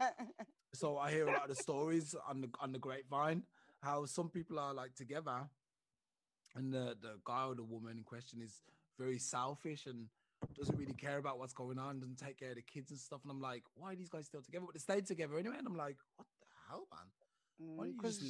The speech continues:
Speaker 2: just
Speaker 1: leave?
Speaker 2: habit.
Speaker 1: Just leave."
Speaker 2: It's
Speaker 1: And that's it,
Speaker 2: habit.
Speaker 1: it's just habit, is it? Isn't it?
Speaker 2: Yeah.
Speaker 1: But is there any help with that? Can anybody turn, you know, more, con-, become more considerate at some point? Or is that it? Once you got
Speaker 2: No, I
Speaker 1: somebody who's
Speaker 2: think that's it.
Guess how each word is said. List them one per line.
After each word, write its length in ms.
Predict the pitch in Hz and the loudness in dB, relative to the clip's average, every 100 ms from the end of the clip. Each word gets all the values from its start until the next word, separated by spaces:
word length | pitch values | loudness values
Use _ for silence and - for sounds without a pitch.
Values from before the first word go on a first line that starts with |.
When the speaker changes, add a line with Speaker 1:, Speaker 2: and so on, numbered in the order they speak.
| 151 214 | 6 8
Speaker 2:
just 20 | |
Speaker 1:
leave? 160 | 285 466 | 8 8
Speaker 2:
habit. 140 | 269 - - _ | 4 0 -16 _
Speaker 1:
Just 180 | 233 220 | -4 0
leave." 100 | 202 | 0
Speaker 2:
It's 80 | - | 4
Speaker 1:
And 60 | 180 | 6
that's 100 | 202 | 6
it, 40 | 247 | 6
Speaker 2:
habit. 80 | |
Speaker 1:
it's 100 | 208 | 2
just 120 | 202 185 | -2 0
habit, 260 | 196 220 | 0 2
is 160 | 208 202 | -2 -2
it? 120 | 226 - _ _ - | -4 -8 _ _ -2
Isn't 160 | 190 | 2
it? 80 | 208 | 4
Speaker 2:
Yeah. 60 | 185 | 4
Speaker 1:
But 220 | 185 202 190 - | 2 0 -10 -2
is 120 | 196 | 4
there 80 | 220 | 4
any 120 | 233 | 4
help 400 | 202 214 494 403 | 4 4 6 6
with 120 | 190 147 | 4 -2
that? 160 | 135 | -2
Can 120 | - 202 | -2 -2
anybody 340 | 226 226 214 | 0 0 0
turn, 580 | 196 233 233 190 156 143 _ _ _ _ _ _ | -2 0 2 2 0 -8 _ _ _ _ _ _
you 80 | 160 | 0
know, 340 | 156 135 123 - _ _ _ _ _ _ _ _ - | 2 0 -2 -8 _ _ _ _ _ _ _ _ -2
more, 220 | 156 156 | 4 4
con-, 140 | 175 156 - | 2 -4 -8
become 240 | - 233 | -2 -2
more 260 | 220 156 131 | 2 0 0
considerate 560 | - 139 - 131 120 104 - - | -6 -10 -6 -2 -2 -4 -10 -18
at 100 | 127 | -6
some 140 | 139 | -4
point? 180 | 127 127 | -2 -2
Or 60 | 131 | -2
is 80 | 131 | 0
that 120 | 143 | -2
it? 180 | 147 165 - _ _ _ | -2 -4 -8 _ _ _
Once 140 | 151 180 | 0 4
you 60 | |
got 60 | 180 | 8
Speaker 2:
No, 40 | |
I 20 | 185 | 8
Speaker 1:
somebody 160 | 202 | 8
who's 60 | 147 | 6
Speaker 2:
think 80 | 190 | 6
that's 160 | |
it. 40 | 165 | 6